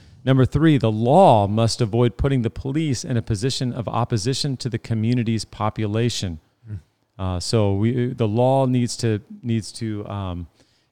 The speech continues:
Speaker 1: you know, uh, m-, the war on drugs maybe then pits the police against the community itself. Number four, public policy and police department culture should provide needed support for officers without giving blanket protection to officers who break the law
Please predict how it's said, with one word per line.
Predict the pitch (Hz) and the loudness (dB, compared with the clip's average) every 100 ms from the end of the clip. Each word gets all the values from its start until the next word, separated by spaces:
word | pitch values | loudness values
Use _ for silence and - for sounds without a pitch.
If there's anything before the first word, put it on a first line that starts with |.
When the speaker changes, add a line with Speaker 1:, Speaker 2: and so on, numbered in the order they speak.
| 117 | -4
Speaker 1:
you | 101 | -2
know, | 92 87 98 | 0 -2 -6
uh, | 113 95 92 90 73 104 - 120 | -4 -4 -4 -6 -8 -16 -18 -12
m-, | 104 - 135 113 | -10 -10 -16 -8
the | 110 | -6
war | 110 135 135 | 0 2 4
on | 123 107 | 4 2
drugs | 104 117 113 87 | 2 2 2 -2
maybe | 98 98 101 | -4 -4 -4
then | 101 110 101 | -2 -4 -4
pits | - 123 - | -4 -4 -4
the | - | -10
police | - 117 120 113 - | -8 -4 -2 -2 -2
against | 104 87 107 101 - | -6 -6 -8 -8 -8
the | 104 | -10
community | 101 101 101 92 90 | -8 -6 -6 -6 -10
itself. | 87 - 98 80 - _ _ _ - | -10 -6 -6 -6 -12 _ _ _ -4
Number | 127 120 | 0 0
four, | - 156 127 | 2 2 2
public | - 143 147 - | 0 0 0 -4
policy | - 127 135 131 143 135 | -4 -2 0 -2 -4 -4
and | 131 107 | -4 -6
police | 117 127 117 | -4 -4 -4
department | 120 - 127 123 120 | -8 -4 -4 -2 -6
culture | - 123 123 127 | -4 -4 -2 -4
should | 117 - 117 | -4 -4 -4
provide | 113 101 113 110 | -4 -2 0 0
needed | 107 127 143 117 | -2 -2 -4 -6
support | 123 - 123 120 - | -8 -4 -4 -4 -4
for | 110 | -6
officers | 123 151 - 110 - 92 98 - _ _ _ _ - | -4 -4 -4 -6 -6 -6 -6 -10 _ _ _ _ -2
without | 123 - 156 180 | -2 0 0 0
giving | 135 123 113 | 0 -2 -2
blanket | 113 127 131 139 | 0 0 -2 -4
protection | 120 - 120 - 117 | -6 -4 -4 -2 -4
to | 104 | -2
officers | 110 - 101 107 | -2 -4 -6 -8
who | - 107 | -6 -4
break | 139 180 - | 0 0 0
the | 113 | -2
law | 98 92 92 | 0 0 -2